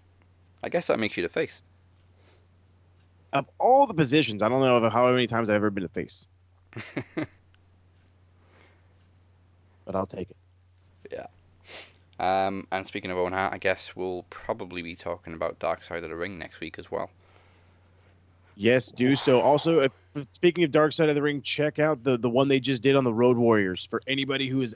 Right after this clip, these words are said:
Speaker 2: a mi-, like, the littlest fan ever of the Road Warriors,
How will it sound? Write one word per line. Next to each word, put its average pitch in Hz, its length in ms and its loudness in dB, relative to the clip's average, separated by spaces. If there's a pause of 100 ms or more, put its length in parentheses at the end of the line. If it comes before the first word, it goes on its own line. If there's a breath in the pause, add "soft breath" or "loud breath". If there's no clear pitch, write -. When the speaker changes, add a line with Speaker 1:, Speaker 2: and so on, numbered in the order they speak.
(120)
Speaker 2:
a 131 200 -6 (100)
mi-, 170 680 0
like, 120 240 -4
the 127 120 -6
littlest 320 680 2
fan 202 360 -2
ever 135 420 0
of 117 160 -4
the 123 120 4
Road 123 240 4
Warriors, 104 400 -2